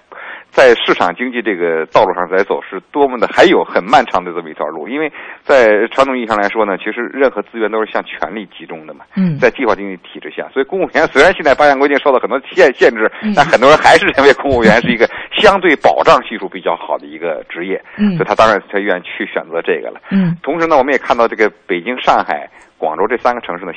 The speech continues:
Speaker 1: 相对之下，它的自由选择度还是比较大的。呃，第三呢，我得，我得出一个结论啊，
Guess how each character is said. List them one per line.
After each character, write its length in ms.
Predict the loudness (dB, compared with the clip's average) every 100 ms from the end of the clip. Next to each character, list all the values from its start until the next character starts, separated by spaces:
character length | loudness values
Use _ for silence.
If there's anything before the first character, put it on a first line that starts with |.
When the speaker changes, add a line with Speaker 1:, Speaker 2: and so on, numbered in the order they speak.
| -2
Speaker 1:
相 200 | -2 -2
对 120 | -6
之 80 | -4
下， 160 | -4 -2
它 140 | -2
的 180 | 0 -2 -2 -20 -20 -10
自 60 |
由 100 | -8
选 140 | -8 -10
择 60 |
度 100 | -10
还 120 | -8 -8
是 60 |
比 140 | -8 -8
较 120 | -4
大 200 | -2 -4
的。 80 | -8 _ -20 -20 -14
呃， 160 | 0 0
第 120 | 0
三 180 | 0 0
呢， 80 | 0
我 140 | -4
得， 180 | -2 -2 -2
我 80 | -2
得 100 | 0
出 80 | 0
一 40 |
个 80 | -6
结 140 | -4 -4
论 160 | -4
啊， 100 | -6